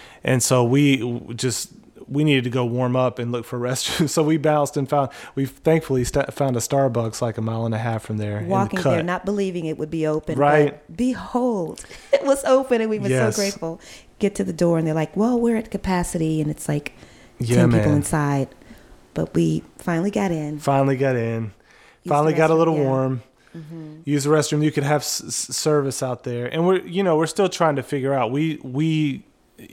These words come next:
Speaker 1: there were talks of, like, that they had intentionally scrambled the cell service in that area.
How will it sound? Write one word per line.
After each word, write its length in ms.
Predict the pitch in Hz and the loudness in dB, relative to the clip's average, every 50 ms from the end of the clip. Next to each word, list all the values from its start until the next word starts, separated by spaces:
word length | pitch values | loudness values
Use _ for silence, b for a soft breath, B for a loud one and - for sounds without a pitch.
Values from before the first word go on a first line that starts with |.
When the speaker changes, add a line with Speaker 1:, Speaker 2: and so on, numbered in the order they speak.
| 78 90 104 107 - - - - - | -20 -20 -16 -16 -18 -16 -16 -16 -6
Speaker 1:
there 200 | 131 147 151 151 | 0 2 4 4
were 100 | 147 135 | 4 4
talks 480 | - - 143 139 135 135 127 - - | 2 4 4 6 6 6 4 2 -2
of, 120 | 135 120 110 | -4 -2 -2
like, 240 | 123 120 120 117 113 | -2 -2 -2 -4 -4
that 100 | 123 120 | -6 -6
they 180 | 113 131 123 | -4 -4 -2
had 160 | 120 123 120 117 | -2 -2 -2 -2
intentionally 600 | 110 110 - - 143 139 123 - - 123 120 110 | -2 -4 -4 -2 -2 0 0 -2 -2 -2 -2 -2
scrambled 680 | - - - - 123 127 127 127 123 113 120 117 104 | -4 -6 -4 -2 0 0 2 2 0 0 -2 -2 -2
the 80 | 113 | -2
cell 280 | 104 - - 127 123 117 | -4 -2 -2 0 0 0
service 480 | 113 - - 117 113 107 107 104 - - | 0 0 0 0 0 0 -2 -4 -4 -4
in 80 | 113 | -4
that 160 | 110 110 - - | -2 -4 -2 -2
area. 460 | 120 120 117 117 113 107 104 101 104 | -2 -2 0 0 -2 -2 -4 -6 -8